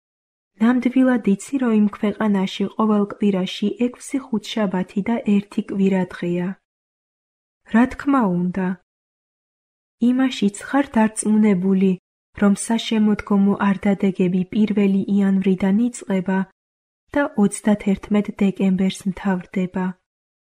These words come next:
დარწმუნებული ვარ. რა კარგი ქვეყანა ყოფილა, ერთხელ კიდევ თქვა პინოქიომ და სიამოვნებისაგან ნერწყვი გადაყლაპა. მერე საჩქაროდ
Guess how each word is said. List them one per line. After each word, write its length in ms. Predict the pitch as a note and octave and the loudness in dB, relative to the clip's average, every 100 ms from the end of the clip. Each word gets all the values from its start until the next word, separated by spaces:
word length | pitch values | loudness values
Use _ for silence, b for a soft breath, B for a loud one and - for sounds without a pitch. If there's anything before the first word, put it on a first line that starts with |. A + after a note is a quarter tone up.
| _ _ | _ _
დარწმუნებული 960 | A3+ A#3 - A#3+ A#3+ A3+ G#3 G3+ F3 F3 | 4 4 2 -2 2 2 2 2 2 0
ვარ. 220 | F#3 F#3 - _ _ _ _ _ _ _ _ _ _ _ _ | 0 -4 -6 _ _ _ _ _ _ _ _ _ _ _ _
რა 140 | A#3+ C4 | 2 2
კარგი 320 | D4 C#4+ C#4+ | 2 2 0
ქვეყანა 500 | - C#4 C4+ C4 B3+ | 0 -2 -2 0 -2
ყოფილა, 560 | B3+ B3 A#3+ G3 F#3+ F#3+ G3 _ _ _ _ - | 0 0 0 -2 -2 -2 -4 _ _ _ _ 0
ერთხელ 440 | G#3 - - G3+ - | 0 0 -2 -2 0
კიდევ 320 | G3+ F3+ F3+ | -2 0 -4
თქვა 260 | - - F#3 | -6 -6 -6
პინოქიომ 760 | - G#3+ A#3+ B3 - F#3+ F#3+ F#3+ _ _ _ | 0 0 0 -4 -4 -2 0 -2 _ _ _
და 80 | C4+ | -2
სიამოვნებისაგან 1300 | C#4 - G#3 G3 G3 F#3+ G3+ F#3+ F#3+ - F#3+ F3+ G3+ G3 | -2 -2 2 4 4 2 2 0 0 -2 -4 0 2 4
ნერწყვი 520 | F#3 F3+ - - G3 | 2 0 -6 -4 -4
გადაყლაპა. 800 | - F3 F3+ F3 - F3+ - F#3+ F3+ _ _ _ _ _ _ _ _ A3 | -4 -4 -4 -6 -6 -6 -4 -6 -6 _ _ _ _ _ _ _ _ 2
მერე 260 | A#3+ C#4 | 4 4
საჩქაროდ 720 | C#4 G#3+ G#3 - - F#3+ G3+ | 0 0 -2 -2 -2 0 0